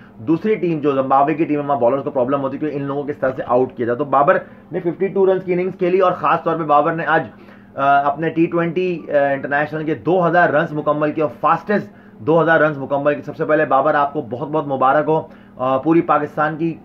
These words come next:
अ, टीम को मुबारक हो और, अ, पाकिस्तान के फैंस को पा-, मुबारक हो, पाकिस्तान के मुल्क को मुबारक हो कि एक, एक और, अ, achievement, एक और record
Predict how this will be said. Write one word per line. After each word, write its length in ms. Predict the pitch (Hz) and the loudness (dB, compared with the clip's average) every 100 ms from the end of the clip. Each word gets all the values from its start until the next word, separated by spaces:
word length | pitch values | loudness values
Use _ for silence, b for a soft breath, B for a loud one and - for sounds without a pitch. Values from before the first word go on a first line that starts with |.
| - | -6
अ, 60 | 135 | -6
टीम 400 | - 160 175 190 | -4 -2 -2 0
को 120 | 190 | 0
मुबारक 400 | 160 147 147 147 | 2 2 2 2
हो 140 | 151 | 0
और, 260 | 139 135 135 | 2 4 4
अ, 220 | 131 127 | 2 2
पाकिस्तान 640 | 123 131 127 - 147 151 | 0 -4 -6 -6 -4 -2
के 120 | 147 147 | -4 -6
फैंस 420 | - 147 180 175 | -4 -2 -2 -2
को 100 | 175 | -2
पा-, 200 | 156 139 | 0 -2
मुबारक 440 | 135 131 123 135 | -2 0 0 2
हो, 80 | 135 | 0
पाकिस्तान 400 | 131 123 123 135 | -2 -4 -4 -8
के 60 | 139 | -8
मुल्क 280 | 123 151 | -4 -4
को 80 | 156 | -4
मुबारक 340 | 147 123 135 123 | -4 0 0 -2
हो 80 | |
कि 140 | 123 147 | -6 -4
एक, 220 | 151 160 - B B B - | -2 -4 -8 B B B -6
एक 200 | 165 170 | -6 0
और, 240 | - 202 196 | 6 6 6
अ, 280 | - - 135 131 127 123 123 - | 2 -2 0 2 0 -2 -4 -6
achievement, 520 | - 147 147 143 147 | -10 -8 -8 -6 -6
एक 200 | 143 131 | -6 0
और 240 | 139 151 117 | 2 4 2
record 380 | 113 123 135 | -2 0 0